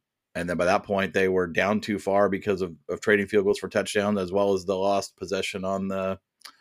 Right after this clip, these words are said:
on the onside kick in the first half. And, and that was really the difference in what could have been maybe a shootout into what was a pretty comfortable, easy victory was, was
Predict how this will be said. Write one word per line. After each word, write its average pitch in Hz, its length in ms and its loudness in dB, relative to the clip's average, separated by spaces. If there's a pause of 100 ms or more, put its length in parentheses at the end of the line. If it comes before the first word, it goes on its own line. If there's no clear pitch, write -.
(100)
on 104 100 2
the 107 80 6
onside 107 320 2
kick 143 200 4
in 143 60 0
the 131 60 -6
first 87 260 -4
half. 90 320 -4
And, 87 400 -6
and 90 80 -4
that 117 140 6
was 120 100 4
really 110 180 6
the 92 140 0
difference 98 460 0
in 92 260 -6
what 95 300 0
could 127 160 2
have 110 120 0
been 98 200 0
maybe 92 260 -2
a 85 60 -4
shootout 92 520 -2
into 87 200 -8
what 92 260 0
was 90 400 -2 (360)
a - 60 -8
pretty 113 320 2
comfortable, 107 540 2
easy 101 260 0
victory 85 540 -4
was, 82 440 -12
was 85 280 -8